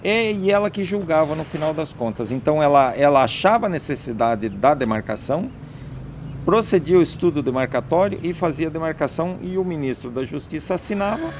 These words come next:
a presidente assinava e criava-se uma reserva e passava a ser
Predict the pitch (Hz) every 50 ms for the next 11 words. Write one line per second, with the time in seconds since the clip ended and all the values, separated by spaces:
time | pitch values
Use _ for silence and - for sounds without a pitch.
0 | - - - - - 175 170 - - 147 139 123 120 139 139 - 160 151 - 185
1 | 175 175 180 185 190 196 185 170 - 175 175 170 170 160 165 160 156 - 175 170
2 | 170 165 156 147 160 156 - 139 143 151 160 156 180 170 - 165 156 - 165 160
3 | 151 156 151 - - 160 156 156